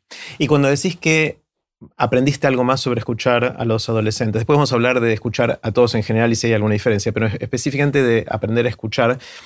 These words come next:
está la cuestión obvia de callarse, ¿no? De la primera cosa de tratar de, de escuchar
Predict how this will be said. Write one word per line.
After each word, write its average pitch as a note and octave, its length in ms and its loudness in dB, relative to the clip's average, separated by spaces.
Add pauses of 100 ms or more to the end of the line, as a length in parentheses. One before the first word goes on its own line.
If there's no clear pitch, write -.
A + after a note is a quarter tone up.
(100)
está B2 200 0
la E3 80 4
cuestión C#3 260 0
obvia C#3+ 320 2
de A#2+ 180 -4
callarse, G#2+ 520 -2
¿no? D3 180 0
De G#2+ 140 2
la G#2+ 160 0
primera A2+ 260 2
cosa B2 240 0
de G#2+ 200 2 (360)
tratar A2+ 360 0
de, A2 340 2
de G2+ 260 -2
escuchar D3 720 0